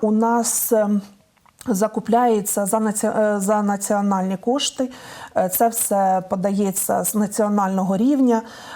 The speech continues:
е, якість вакцини, е, її безоплатність, це гарантовано нашою державою. Е, але це стосується лише обов'язкових щеплень, тобто ті, які по життєвим показникам в-, да-, надаються населенню. Якщо папілома, вірус, ротавірус,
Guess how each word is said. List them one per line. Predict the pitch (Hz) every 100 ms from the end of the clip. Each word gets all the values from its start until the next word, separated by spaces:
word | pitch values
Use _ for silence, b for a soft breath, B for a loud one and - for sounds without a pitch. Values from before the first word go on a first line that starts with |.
| B
е, | 190 190
якість | 196 240 247 233 -
вакцини, | 208 202 - - 202 196 185 190 B B - -
е, | 185 185 190 190
її | 190 202 220
безоплатність, | 208 202 220 220 240 262 220 208
це | 202
гарантовано | 196 202 196 214 220 202
нашою | 196 190 - 190
державою. | 175 180 180 170 170
Е, | 180 B B
але | - 175 202 214
це | 226 240
стосується | 240 214 - 285 294 214
лише | 202 - 233
обов'язкових | 196 185 185 - 185 180
щеплень, | - 180 165 175 175
тобто | 180 175 175
ті, | 175 - 294
які | 262 -
по | 226 196
життєвим | 190 214 196 190
показникам | 180 185 180 185 185 175 170
в-, | 175 190 180 180 190 190
да-, | 180 190
надаються | 196 185 185 190 -
населенню. | 180 175 - - 190 185 - B B
Якщо | 202 185 240
папілома, | 226 214 220 302 359 277
вірус, | 220 233 226 180 202
ротавірус, | 214 330 285 226 226 220 190 -